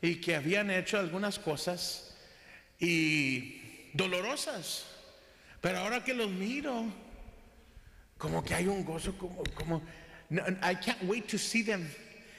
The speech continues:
Y no puedo decirle a Gina, <laughs> no, "Can't wait", para abrazarlos y, y, y amarlos, y algo genual, porque del mureo que Dios me quitó, ¿por qué yo voy a,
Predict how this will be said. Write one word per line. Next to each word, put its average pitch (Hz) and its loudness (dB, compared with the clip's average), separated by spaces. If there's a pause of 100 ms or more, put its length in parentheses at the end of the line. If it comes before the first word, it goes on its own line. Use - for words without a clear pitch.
(120)
Y 196 6
no 214 4
puedo 262 4
decirle 208 2
a 170 2
Gina, 175 0
<laughs> 170 0
no, 175 2 (760)
"Can't 208 2
wait", 208 2
para 156 -2
abrazarlos 165 0
y, 147 4 (400)
y, 151 0
y - 4
amarlos, 180 2
y 185 2 (140)
algo 208 2 (400)
genual, 202 2 (720)
porque 175 0
del 180 2
mureo 180 4
que 247 -2
Dios 220 2
me 262 -2
quitó, 226 0 (560)
¿por 156 0
qué 208 2
yo 214 2
voy 208 2
a, 180 0